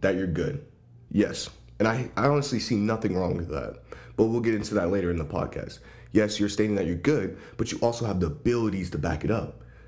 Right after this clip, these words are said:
Now, cockiness would be, yeah, okay, let's do the bowling situation again. I wanted, we, I went on a date to go bowling, but I had no prior experience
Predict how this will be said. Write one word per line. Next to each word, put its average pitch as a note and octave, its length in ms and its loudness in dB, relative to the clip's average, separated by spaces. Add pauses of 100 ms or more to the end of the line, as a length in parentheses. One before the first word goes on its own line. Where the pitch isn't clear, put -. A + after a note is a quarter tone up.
(120)
Now, G#2 360 2 (120)
cockiness A2+ 760 -2 (140)
would F#2+ 200 0
be, F#2+ 360 -2 (540)
yeah, G2 240 2 (140)
okay, G2 200 2
let's G2+ 240 0
do A2+ 100 2
the G#2+ 100 4
bowling A2+ 420 2
situation E2+ 540 -2
again. D2 260 -2 (720)
I F#2+ 60 4
wanted, G2 360 2
we, F2 140 0 (160)
I F2+ 80 2
went F#2+ 180 2
on A#2+ 100 2
a B2 100 0
date G#2 480 0
to F#2 60 -2
go F#2+ 140 2
bowling, F2+ 340 0
but F2+ 120 0
I F#2+ 40 2
had F#2 160 0
no G#2+ 380 2
prior G#2+ 520 0
experience F2+ 840 -2